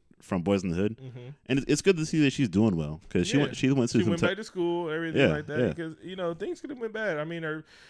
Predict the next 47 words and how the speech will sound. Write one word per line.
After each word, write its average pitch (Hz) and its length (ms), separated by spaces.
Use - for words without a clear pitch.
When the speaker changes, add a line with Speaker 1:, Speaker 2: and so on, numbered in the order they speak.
Speaker 2:
her 151 180
son's 175 300
father 165 280
was 160 120
murdered 156 680
when 131 100
he 139 60
was 143 80
about 139 160
to 143 60
go 139 180
to 139 60
U 143 180
S 151 140
C 156 220
and 151 100
shit 147 140
like 143 180
that. 147 240
Speaker 1:
But 98 140
hey, 110 160
she 120 180
re-, 120 180
she - 180
recovered 107 380
from 101 100
that 92 160
tough 104 180
time, 95 300
and 92 100
I'm, 90 80
we're, 101 240
we're 104 140
just 113 180
glad 98 140
to 95 80
see 101 120
her 90 120
doing 87 260
well. 95 300
She - 140
met 92 160
a 87 40
new 90 140
love 90 240
interest. 117 420
Speaker 2:
Mm-hmm. 113 300